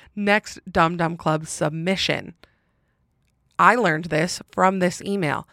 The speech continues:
Cobwebs and spider webs are the same thing. Spider webs are just actively being used, and cobwebs are abandoned.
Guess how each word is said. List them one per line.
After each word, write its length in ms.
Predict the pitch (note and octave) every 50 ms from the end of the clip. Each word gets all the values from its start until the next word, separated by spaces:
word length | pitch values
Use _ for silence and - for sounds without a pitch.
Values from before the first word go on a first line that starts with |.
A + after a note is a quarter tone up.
| _ _ _ _ _ _ -
Cobwebs 720 | - - - F#3+ F#3+ F#3+ F#3 A#3 A#3+ B3+ C4 A3 - - - _ -
and 180 | F3+ F3 E3+ E3
spider 420 | - - - D#3+ D#3+ D#3+ F#3 G#3+
webs 440 | A3+ A#3 A#3+ C4 C4+ B3+ A#3+ - - _ _ _ _ _ _ -
are 140 | F3 F3 F3+
the 100 | F3+ F3
same 280 | - F#3+ E3 D3+ D#3
thing. 240 | - D3+ D3 - - - _ _ _
Spider 380 | - - - - G#3 G3+ G3+ A3
webs 240 | G#3+ G3 F#3+ F#3 E3
are 140 | - - E3+
just 220 | E3 E3 E3 - - _ _ _ _ _ _ -
actively 580 | E3+ E3+ F3 - - G3 E3+ F3 F3+ F3+ F3+
being 340 | D#3 E3+ D#3+ D#3 D#3 D#3 D#3+
used, 560 | F3+ - D#3 E3 F3+ G3+ B3+ C#4+ D4 - - - _ _ _ _ _ _ _ -
and 180 | F3+ F3+ F3 E3+
cobwebs 680 | - - F3+ E3+ E3+ E3+ F3+ F#3+ G3+ G#3 A3 G3+ G3 - - -
are 260 | F3+ E3+ D#3+ E3 -
abandoned. 680 | - D#3+ D3+ D3 D3+ D3+ D3+ D3+ - - - - -